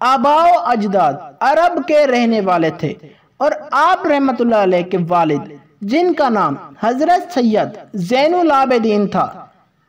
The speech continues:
हजरत जैनुल आबिदीन बगदाद से बरे सगीर पाको हिंद में तशरीफ लाए। आपने मुल्तान के करीब एक छोटे से गांव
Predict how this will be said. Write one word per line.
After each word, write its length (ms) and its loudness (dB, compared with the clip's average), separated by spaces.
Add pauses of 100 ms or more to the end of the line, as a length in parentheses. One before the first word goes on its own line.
(260)
हजरत 300 0
जैनुल 480 0
आबिदीन 640 0
बगदाद 540 0
से 540 -6
बरे 360 0
सगीर 800 -2
पाको 460 2
हिंद 280 2
में 400 -4 (280)
तशरीफ 480 -2
लाए। 500 -2 (440)
आपने 500 0
मुल्तान 760 0
के 120 -2
करीब 600 -2 (200)
एक 320 -2
छोटे 420 0
से 180 -2
गांव 460 -2